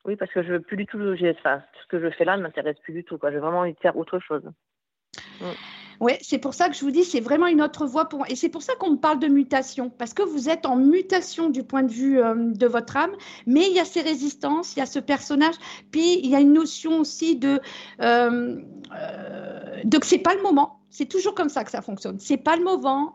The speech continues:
Speaker 2: c'est pas le moment,
Speaker 1: Mais c'est
Speaker 2: c'est
Speaker 1: ce que je, c'est ce que je ressens, en fait, que
Speaker 2: Mm.
Speaker 1: c'est pas encore, euh,
Speaker 2: Non.
Speaker 1: maintenant que je vais changer. Mm.
Speaker 2: Non. Pour moi, c'est parce qu'il y aura un switch en vous au niveau de la lecture d'un magazine. Et je vois que, alors vous allez rire, hein, mais, euh, ce magazine,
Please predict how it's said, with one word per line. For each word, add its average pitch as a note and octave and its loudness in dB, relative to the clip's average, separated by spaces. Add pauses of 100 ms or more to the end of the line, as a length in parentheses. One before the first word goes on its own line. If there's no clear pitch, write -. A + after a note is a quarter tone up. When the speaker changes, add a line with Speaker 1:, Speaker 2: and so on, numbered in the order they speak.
(160)
Speaker 2:
c'est B3+ -4
pas D4 0
le D#4+ -2
moment, C#4 2
Speaker 1:
Mais G#3 -2
c'est C#4+ -2
Speaker 2:
c'est - 0
Speaker 1:
ce - -6
que A#3 0
je, G#3+ -8 (100)
c'est A#3 0
ce - -12
que C4 -2
je A#3+ -4
ressens, B3 0
en G3+ -4
fait, D#3+ -6
que F3 -8
Speaker 2:
Mm. A#3+ -4
Speaker 1:
c'est F3+ -4
pas G#3 2
encore, G#3 0
euh, E3+ 0
Speaker 2:
Non. G#3+ 0
Speaker 1:
maintenant F#3+ -4
que A#3+ -12
je G3 -16
vais F#3 -4
changer. F3 -10 (380)
Mm. B3 0
Speaker 2:
Non. B3+ 2 (480)
Pour C#4 4
moi, F4+ 6
c'est C#4+ -2
parce D4 -2
qu'il E4+ 4
y E4 2
aura C#4+ 2
un C#4 4
switch F4 -4
en D#4+ 0
vous C#4+ -2
au D4+ 4
niveau C4+ 2
de A#3+ -4
la B3+ 4
lecture D4+ -2
d'un D#4 2
magazine. C#4+ 2 (240)
Et A#3+ 0
je A#3 -2
vois E4+ 2
que, - -4
alors A3 -4
vous A3+ -4
allez A#3+ 2
rire, C4+ -2
hein, G#3+ -6 (280)
mais, C4 2
euh, B3 6
ce C4 0
magazine, D4+ 0